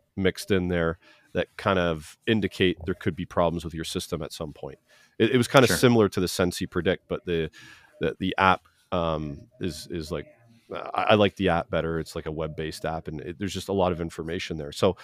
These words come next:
Speaker 2: So
Speaker 1: I, I
Speaker 2: kinda
Speaker 1: had a
Speaker 2: like
Speaker 1: sen-
Speaker 2: Measure, you feel familiar with Measure Quick, I
Speaker 1: Oh,
Speaker 2: assume?
Speaker 1: yeah, yeah, a hundred percent, for
Speaker 2: Okay.
Speaker 1: sure, yeah.
Speaker 2: Yeah.
Speaker 1: Um, so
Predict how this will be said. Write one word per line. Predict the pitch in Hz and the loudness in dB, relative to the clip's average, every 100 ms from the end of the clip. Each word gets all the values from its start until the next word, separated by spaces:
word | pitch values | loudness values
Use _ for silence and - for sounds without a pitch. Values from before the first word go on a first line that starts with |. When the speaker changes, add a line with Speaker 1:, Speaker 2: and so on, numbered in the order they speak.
| - - | -18 -12
Speaker 2:
So | - - | -8 -2
Speaker 1:
I, | 98 | 2
I | |
Speaker 2:
kinda | 131 151 | 8 8
Speaker 1:
had | 120 | 8
a | |
Speaker 2:
like | 80 | 6
Speaker 1:
sen- | 151 | 4
Speaker 2:
Measure, | 85 101 - - 110 | 4 2 0 -6 2
you | 101 | 4
feel | 101 92 - | 6 2 2
familiar | - 98 82 | 0 2 2
with | 73 | 2
Measure | 82 82 | 0 0
Quick, | - 95 | 0 0
I | 95 | 6
Speaker 1:
Oh, | |
Speaker 2:
assume? | 131 98 87 - | 6 6 2 4
Speaker 1:
yeah, | 180 - | 6 6
yeah, | 131 92 - | 4 2 0
a | |
hundred | 117 107 | 0 0
percent, | 95 - 87 | -2 -2 0
for | 92 | 2
Speaker 2:
Okay. | 85 | 2
Speaker 1:
sure, | - 90 - | 2 -2 0
yeah. | 107 82 - - - | 0 0 -2 -10 2
Speaker 2:
Yeah. | 113 104 98 | 6 8 6
Speaker 1:
Um, | 92 95 - _ _ - - - | 4 -2 -6 _ _ -20 -20 -8
so | - 117 107 | 4 6 6